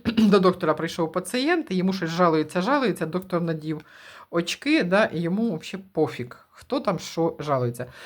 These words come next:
На даному етапі вашого життя, життя вас бачить так, що ви наділи на себе бронь. І стали більш чорстві і безразлічні до чужого горя і до того всього, що взагалі происходить в світі.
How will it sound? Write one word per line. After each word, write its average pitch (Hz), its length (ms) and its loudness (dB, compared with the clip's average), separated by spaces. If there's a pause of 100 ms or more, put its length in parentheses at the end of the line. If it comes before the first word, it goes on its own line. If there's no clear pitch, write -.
(180)
На 214 80 2
даному 311 340 4
етапі 247 360 -2
вашого 190 340 -2
життя, 190 360 -2
життя 214 260 -2
вас 202 120 2
бачить 185 340 0
так, 294 160 0
що - 160 -2
ви 196 80 2
наділи 185 300 2
на 170 100 2
себе 175 260 0
бронь. 160 480 0 (600)
І 196 100 -2
стали 208 380 2
більш 180 300 -2
чорстві 196 460 -2
і 220 240 -8
безразлічні 190 920 -2
до 185 360 0
чужого 175 540 0
горя 165 440 2
і 202 60 -6
до 220 180 0
того 247 280 2
всього, 233 320 0
що 269 240 -2
взагалі 180 440 2
происходить 156 640 -4
в - 40 -16
світі. 127 460 -10